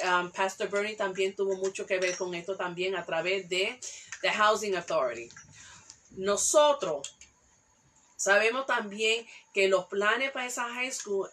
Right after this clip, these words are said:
va a beneficiar todo el pueblo. Let me explicarle. Cuando Sandy lo afectó, ese, um,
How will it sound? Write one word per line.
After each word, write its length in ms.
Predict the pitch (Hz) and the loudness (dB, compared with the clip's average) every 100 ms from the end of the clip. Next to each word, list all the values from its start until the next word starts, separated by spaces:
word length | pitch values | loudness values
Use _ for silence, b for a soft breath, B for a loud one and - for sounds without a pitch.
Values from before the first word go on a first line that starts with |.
| 175 | 0
va 120 | 202 | 2
a 40 | 214 | 2
beneficiar 720 | 262 254 233 214 247 240 233 - - | 0 -8 -10 -10 -6 -6 -6 -14 -6
todo 420 | 254 262 269 262 | -2 0 2 0
el 100 | 247 | -4
pueblo. 480 | - 202 180 143 - B B B - - | -2 0 0 -4 -10 B B B -10 -2
Let 160 | 220 | -2
me 80 | 262 | -2
explicarle. 720 | 262 233 220 202 185 156 - _ - | -4 -4 -2 -2 -4 -6 -10 _ -4
Cuando 440 | 185 185 175 180 | -2 -2 -2 -4
Sandy 800 | 175 220 214 269 294 269 269 269 196 | -2 0 0 0 -2 -6 -8 -8 -4
lo 160 | 196 | 0
afectó, 500 | 190 196 190 - 226 | 0 -2 -4 -4 -2
ese, 440 | 226 - 190 247 220 - 180 | -2 -2 -4 -2 -4 -6 -2
um, 640 | 208 214 175 175 175 | -2 0 0 0 -2